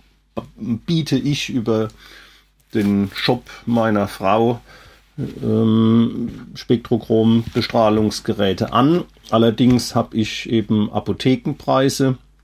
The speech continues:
und das liegt daran, dass das alles von Hand gefertigt ist und dass ich mit gleichgerichtetem, mm, Strom arbeite, also mit, mm,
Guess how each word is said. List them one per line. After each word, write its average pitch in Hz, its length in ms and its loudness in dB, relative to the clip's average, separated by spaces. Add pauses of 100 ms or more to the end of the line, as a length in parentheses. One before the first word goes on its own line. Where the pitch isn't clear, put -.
(680)
und 110 520 0 (400)
das 113 180 0
liegt - 420 -2
daran, 113 380 4
dass 117 220 -2
das 113 180 -2
alles 107 520 -2
von 110 200 -4
Hand 127 300 2
gefertigt 127 520 -2
ist 123 280 -4
und 104 200 -2
dass 107 200 -4
ich 107 300 -6
mit - 340 -4 (120)
gleichgerichtetem, 110 1160 0 (800)
mm, 107 340 -4
Strom 139 380 0
arbeite, 113 560 0
also 104 200 -2
mit, 101 360 -6 (180)
mm, 101 600 -2